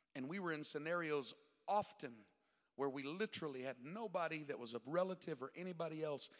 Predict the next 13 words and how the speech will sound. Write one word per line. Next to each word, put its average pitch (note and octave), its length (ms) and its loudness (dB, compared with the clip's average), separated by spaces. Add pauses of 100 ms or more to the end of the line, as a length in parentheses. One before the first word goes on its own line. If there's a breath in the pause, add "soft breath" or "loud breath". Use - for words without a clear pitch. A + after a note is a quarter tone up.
(180 loud breath)
and A#2 100 -4
our D#3 120 4
kids D#3 280 -4
had D#3 180 0
to D#3 60 -6
be D3+ 160 -6
with C3 160 -2 (640 soft breath)
strangers, F#3+ 680 0
apostolics, G3+ 760 0
but B2+ 80 -8
they G#3 120 -6
were G#3 100 -4
strangers. A3+ 640 -4